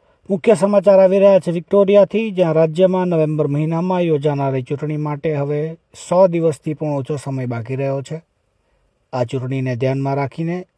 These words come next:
સત્તાધારી લેબર પાર્ટીએ એક બહુ મોટો વાયદો કર્યો છે. પ્રીમિયરે જાહેરાત કરી છે કે જો તેમની લેબર સરકાર ફરીથી ચૂંટણી જીતશે, તો રાજ્યભરમાં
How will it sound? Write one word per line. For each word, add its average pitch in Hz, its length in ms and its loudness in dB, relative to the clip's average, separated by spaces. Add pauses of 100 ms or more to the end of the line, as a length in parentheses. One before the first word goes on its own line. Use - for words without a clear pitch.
સત્તાધારી 139 600 -2
લેબર 143 340 0
પાર્ટીએ 139 640 -4 (600)
એક 139 140 -6
બહુ 175 240 4
મોટો 175 360 2
વાયદો 123 300 0
કર્યો 107 280 -8
છે. - 260 -16 (840)
પ્રીમિયરે 127 440 -2
જાહેરાત 143 360 2
કરી 160 280 0
છે 170 220 2
કે 165 120 0
જો 160 200 2
તેમની 156 280 0
લેબર 147 280 2
સરકાર 165 480 -2
ફરીથી 175 400 -4
ચૂંટણી 165 400 -6
જીતશે, 143 520 -8 (640)
તો 135 80 -2
રાજ્યભરમાં 156 920 2